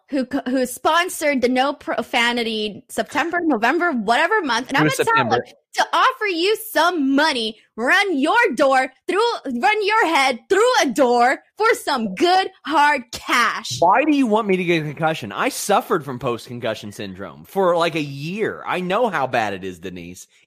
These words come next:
Speaker 2: It sucks. And you definitely shouldn't be trying to lift up a fifty-something-year-old, three hundred-pound man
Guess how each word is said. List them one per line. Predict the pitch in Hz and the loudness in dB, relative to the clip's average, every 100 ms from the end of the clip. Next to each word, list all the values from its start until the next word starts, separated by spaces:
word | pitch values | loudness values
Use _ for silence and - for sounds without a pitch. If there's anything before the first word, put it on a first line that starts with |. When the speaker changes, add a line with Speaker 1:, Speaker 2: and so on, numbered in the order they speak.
| - | -2
Speaker 2:
It | 202 196 | 0 0
sucks. | - - - 196 196 - - - - - _ _ - | -6 -6 -2 0 0 -2 -10 -16 -16 -20 _ _ -6
And | 180 | -6
you | |
definitely | 160 113 202 226 220 147 131 | -4 2 2 0 -8 -10 -10
shouldn't | - 139 131 | -10 -10 -12
be | |
trying | 120 135 123 | -10 -8 -8
to | 117 | -6
lift | 131 127 | -8 -4
up | 127 - | -4 -2
a | 113 107 - _ | -4 -6 -10 _
fifty-something-year-old, | - 202 202 196 - 185 160 165 151 147 143 131 123 | -2 -2 -2 -8 -4 -4 -4 -6 -2 0 2 0 -4
three | 139 147 | -6 -6
hundred-pound | 127 135 131 123 123 113 120 | -4 -4 -6 -6 -6 -4 -4
man | 123 107 95 | -4 -6 -8